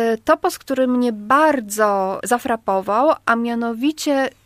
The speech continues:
niechęci do ortodoksji jako takiej. To znaczy przekonanie, że sama ortodoksja, niezależnie od tego, jaka jest jej treść szczegółowa,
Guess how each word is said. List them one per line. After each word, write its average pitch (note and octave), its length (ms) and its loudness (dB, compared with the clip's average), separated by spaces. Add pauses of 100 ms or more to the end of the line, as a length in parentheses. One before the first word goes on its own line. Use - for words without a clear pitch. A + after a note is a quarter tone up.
(280)
niechęci C4+ 680 0
do C4+ 100 0
ortodoksji B3+ 540 -6
jako G#3+ 180 -12
takiej. - 380 -16
To G#3+ 140 -10
znaczy A#3 240 -10
przekonanie, C4 720 0
że A#3 140 -8
sama D#4+ 400 -2
ortodoksja, A#3 800 -6
niezależnie D4 540 -2
od C4+ 100 -10
tego, A#3+ 380 -2
jaka C4+ 340 -4
jest B3 180 -6
jej A#3 100 -8
treść B3+ 300 -6
szczegółowa, A3 720 -4